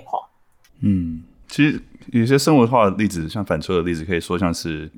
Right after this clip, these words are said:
Speaker 2: 我们的免疫系统，细菌这些病毒其实对我们人体是不好的，但是如果你在一个没有细菌或是没有病毒的，不会生病的情况下长大的话，那其实更危险，因为你，你就完全没有抵抗力，然后你之后在外面就是随时很容易生病。所以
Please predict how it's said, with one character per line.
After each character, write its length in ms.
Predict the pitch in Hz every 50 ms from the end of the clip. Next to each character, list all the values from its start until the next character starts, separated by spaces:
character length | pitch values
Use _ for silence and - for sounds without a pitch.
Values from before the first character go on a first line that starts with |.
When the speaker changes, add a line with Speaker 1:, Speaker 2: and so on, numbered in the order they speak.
| - -
Speaker 2:
我 100 | 95 92
们 80 | 90
的 240 | 90 90 85 90 90 -
免 180 | 104 92 90 98
疫 40 | 104
系 120 | - 110
统， 200 | 92 82 - 101 - _ _ _ _ _ _ _ _ _ _ _
细 320 | _ - - - - 170 147
菌 320 | 135 156 123 101 92 92 - -
这 120 | - 113
些 260 | 107 117 101 98 95 - _ _ _ _ -
病 180 | 135 120 101
毒 200 | 85 80 78 78 80 -
其 160 | - - 98
实 60 | 95
对 160 | - 117 117
我 40 | 101
们 300 | 85 80 78 76 82 82 -
人 180 | - 92 98 107
体 100 | 107 92
是 80 | 87 98
不 100 | 104 98
好 180 | - - -
的， 100 | - 110 - _ _ _ _ _ _ _ _ _ -
但 80 | 147
是 120 | 143 156 151
如 80 | 151
果 100 | 147 147
你 260 | 110 92 87 82 - - _
在 160 | - 131 120
一 60 | 113
个 140 | 104 101 90
没 140 | 87 92 107
有 100 | 107 95
细 180 | 92 - 104 90
菌 180 | 98 92 87
或 60 | 87
是 100 | 90 98
没 100 | 92 92
有 60 | 87 80
病 160 | - 101 90
毒 80 | 82
的， 160 | 73 73 71 71 - -
不 80 | 104
会 100 | 107 110
生 160 | 110 117 107
病 100 | 107 101
的 80 | 90 85
情 160 | - - 95
况 100 | 90 90
下 80 | 98 92
长 200 | - 92 71 73
大 140 | 85 82 76
的 40 | 78
话， 140 | 87 87 - 95
那 100 | 107 101
其 140 | - - 82
实 100 | 85 82
更 180 | - 107 90
危 140 | 76 76 78
险， 180 | - - - -
因 60 | 87
为 60 | 92
你， 180 | 90 82 73 71 - _ _ _
你 100 | - 101
就 120 | 90 107 101
完 120 | 98 98
全 140 | 98 - 107
没 80 | 101 98
有 40 |
抵 120 | 95 - 76
抗 200 | - - 78 78
力， 140 | 78 71 73 73
然 100 | 82 87
后 80 | 82 76 - -
你 180 | 85 85 78
之 160 | 76 - 90 87
后 180 | 101 90 87 76
在 180 | - - 98
外 100 | 87 85
面 100 | 90 85
就 120 | 78 85 82
是 80 | 85
随 180 | - - 78 82
时 100 | - 95
很 160 | 80 92 87
容 140 | 82 85 98
易 40 | 95
生 200 | - 82 82 80
病。 180 | - 85 87 - _ _ _ _ _ _ _ -
所 140 | - 151
以 100 | 139 123